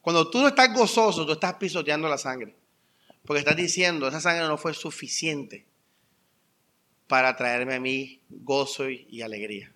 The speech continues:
No es suficiente. Es una sangre cualquiera". "Pastor, pero ¿cómo hago eso?". Brother, confía. Entrégate y disfruta y vive en esa salvación.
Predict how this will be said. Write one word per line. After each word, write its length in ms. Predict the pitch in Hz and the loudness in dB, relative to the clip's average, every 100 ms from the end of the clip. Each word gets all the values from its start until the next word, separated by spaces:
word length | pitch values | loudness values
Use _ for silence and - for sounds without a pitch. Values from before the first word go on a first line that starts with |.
| - | -8
No 120 | 135 | -4
es 60 | 135 | -4
suficiente. 520 | 139 127 120 110 _ _ _ _ _ _ _ | -6 -10 -12 -14 _ _ _ _ _ _ _
Es 100 | 123 | -10
una 160 | 135 151 | -4 -4
sangre 320 | 147 147 151 | -2 0 0
cualquiera". 640 | 135 117 104 147 127 110 _ _ _ - _ _ - _ _ _ _ _ _ _ _ _ _ _ _ _ _ | 0 -6 -6 -6 -6 -8 _ _ _ -20 _ _ -20 _ _ _ _ _ _ _ _ _ _ _ _ _ _
"Pastor, 380 | - 123 - 160 | -10 -8 -2 -2
pero 200 | 165 135 | 0 -4
¿cómo 200 | 131 156 | -4 -2
hago 180 | 156 156 | -2 0
eso?". 360 | 170 160 117 98 | -2 -4 -10 -12
Brother, 400 | 104 123 156 156 | -12 -6 -4 -4
confía. 960 | 131 120 - 180 202 190 113 - - _ _ _ _ 165 | -8 -8 -4 2 6 6 4 -2 -18 _ _ _ _ 0
Entrégate 1300 | 180 170 165 - 226 247 233 214 - 151 127 110 - 151 | 2 2 -2 2 6 8 8 6 4 0 0 -6 -10 -2
y 160 | 165 | 0
disfruta 920 | 160 151 - 180 220 220 220 160 156 | 0 -2 -2 2 4 4 2 4 4
y 140 | 156 147 | -2 -4
vive 380 | 175 196 175 156 | -4 -4 -4 -4
en 100 | 156 | -4
esa 220 | 147 151 | -8 -8
salvación. 680 | 147 127 120 - 147 131 | -8 -6 -8 -6 -6 -6